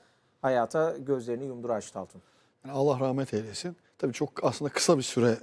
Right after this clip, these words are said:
Speaker 2: başkanlık koltuğunda oturdu ama, e, rahmetli Duygun Yarsuvat'ın şöyle bir özelliği var. Galatasaray,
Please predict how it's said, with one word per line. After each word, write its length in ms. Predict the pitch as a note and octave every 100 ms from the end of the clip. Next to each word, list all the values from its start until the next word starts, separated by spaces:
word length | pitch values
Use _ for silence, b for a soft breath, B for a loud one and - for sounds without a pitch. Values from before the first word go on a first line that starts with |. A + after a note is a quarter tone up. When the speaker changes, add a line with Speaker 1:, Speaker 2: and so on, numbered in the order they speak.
| -
Speaker 2:
başkanlık 520 | A2+ A#2 - A#2+ A#2+ -
koltuğunda 420 | A#2+ A#2 B2 B2+
oturdu 380 | A#2 A#2+ A2 F3+
ama, 280 | G3+ F3 - _ b b b
e, 80 | A#2+
rahmetli 580 | A#2+ C3+ C#3 C3+ C3+ C3+
Duygun 340 | C3 C3 C3+
Yarsuvat'ın 440 | C3+ A#2+ A2+ G#2+ F#3+
şöyle 320 | D#3+ D3 C3
bir 60 |
özelliği 440 | A2+ A#2 A2 A2 A2
var. 220 | B2 - _ b b b b b b _ - _ -
Galatasaray, 500 | C3 D3+ - C#3